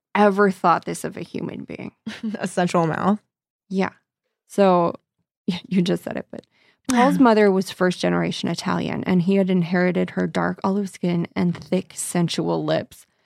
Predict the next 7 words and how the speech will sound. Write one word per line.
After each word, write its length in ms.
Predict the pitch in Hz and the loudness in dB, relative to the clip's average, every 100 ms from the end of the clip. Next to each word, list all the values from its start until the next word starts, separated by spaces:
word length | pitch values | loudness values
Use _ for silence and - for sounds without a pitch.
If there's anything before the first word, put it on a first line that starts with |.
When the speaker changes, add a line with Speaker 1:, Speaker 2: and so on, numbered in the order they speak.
| _ _ | _ _
Speaker 1:
When 100 | 202 | 2
he 100 | 208 | 4
smiled, 500 | 196 220 220 190 175 | 2 0 2 2 0
he 120 | - | -4
looked 300 | 185 185 - | -2 -4 -4
remarkably 640 | 180 180 180 185 214 202 175 | -2 2 2 0 -2 -2 -2
friendly, 500 | - 175 160 - | -2 -2 -2 -4